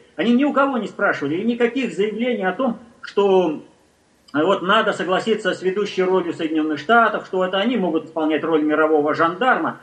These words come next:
Они просто по факту это исполняли. Кого хотели, бомбили, кого хотели, свергали, перекраивали карту мира.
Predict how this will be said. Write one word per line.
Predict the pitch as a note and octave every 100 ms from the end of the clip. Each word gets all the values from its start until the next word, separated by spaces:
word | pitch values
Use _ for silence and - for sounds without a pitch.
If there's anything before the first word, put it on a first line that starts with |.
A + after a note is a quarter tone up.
| -
Они | D3+ F#3
просто | G#3 A3 B3 - - -
по | E3+
факту | D3+ - B3+ - E3 D#3 E3
это | G#3 G3+
исполняли. | - - F#3 F#3+ D#3+ A#3+
Кого | A#3+ A3 G#3
хотели, | - C#3 C3 B2
бомбили, | B2+ C#3 C#3+ B3 A3+ A3 - -
кого | G3 A#3
хотели, | D3+ C3+ C3 B2+
свергали, | C#3+ F3 F#3 A#3 A#3+ G#3
перекраивали | - F#3+ G#3 A3+ G#3 D#3 C#3
карту | C#3 D3 C3 D#3
мира. | F3+ B3+ C4 G#3 C3+